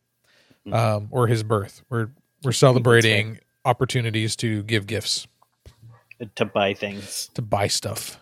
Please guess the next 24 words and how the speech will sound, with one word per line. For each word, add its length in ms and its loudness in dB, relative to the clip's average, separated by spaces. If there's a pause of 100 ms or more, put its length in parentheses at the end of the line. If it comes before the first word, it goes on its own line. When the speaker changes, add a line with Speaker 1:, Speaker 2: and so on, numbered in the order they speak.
Speaker 2:
you 100 -8
know. 140 -8
So 180 12
it 100 12
feels 320 8
very 280 12
pagan 320 4
to 80 2
me. 160 2
So 160 4
I'm 100 8
a 60 8
bit 200 10
bah 200 8
humbug 420 0
in 80 -4
that, 280 -2
in 100 -8
that 180 -2
sense. 340 -8
Speaker 1:
Well, 120 8
Speaker 2:
So. 60 6
Speaker 1:
and 80 2
it 100 -10